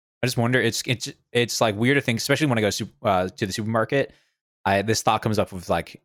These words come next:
damn, like, what if it's like this in a year? What if we're still, like, wearing masks and having to social distance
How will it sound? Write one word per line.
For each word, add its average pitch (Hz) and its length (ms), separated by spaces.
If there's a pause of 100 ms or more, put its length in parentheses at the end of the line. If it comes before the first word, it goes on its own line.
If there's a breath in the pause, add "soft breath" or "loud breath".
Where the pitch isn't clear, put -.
damn, 98 220
like, 92 120
what 107 160
if 131 80
it's 151 140
like 160 120
this - 160
in 117 80
a 90 60
year? 82 480
What 110 100
if 113 60
we're 139 80
still, 98 400
like, 87 160
wearing 95 340
masks 90 580
and 87 520 (260)
having 113 260
to - 40
social - 280
distance 90 640